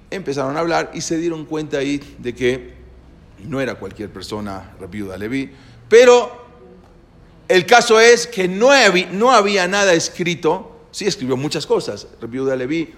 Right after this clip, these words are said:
hoy en día, muchas cosas que cantamos en, en la mesa de Shabbat, o ca-, eh, canciones,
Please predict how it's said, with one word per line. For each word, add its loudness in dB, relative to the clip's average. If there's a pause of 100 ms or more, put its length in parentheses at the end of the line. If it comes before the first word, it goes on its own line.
hoy -4
en -8
día, 2 (760)
muchas -8
cosas -4
que -12
cantamos -4 (320)
en, -10
en -14
la -14
mesa -6
de -6
Shabbat, -6
o -16
ca-, -14
eh, -12
canciones, -4